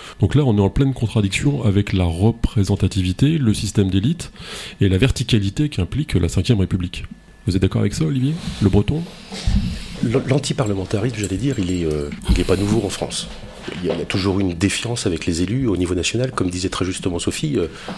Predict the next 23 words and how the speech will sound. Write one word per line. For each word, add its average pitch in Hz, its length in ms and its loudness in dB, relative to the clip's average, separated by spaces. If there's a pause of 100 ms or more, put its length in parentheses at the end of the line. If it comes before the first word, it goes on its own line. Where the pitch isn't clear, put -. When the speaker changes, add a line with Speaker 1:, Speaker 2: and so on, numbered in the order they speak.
Speaker 2:
malheureusement, 90 380 2
le 104 60 0
ruissellement, 101 580 2
euh, 90 80 0
qu'on 98 160 -2
attendait 98 300 0
pour 92 140 -2
d'autres 92 160 2
raisons, 110 280 0 (400)
il 95 140 0
arrive 95 180 -2
aussi 135 280 -2
chez - 180 2
nous, 117 120 2
les 95 160 0
élus 92 140 0
locaux, 127 460 0
et 104 60 0
il 92 120 -2
descend 117 460 0
et 101 60 2
il 90 60 0
ruisselle 92 680 0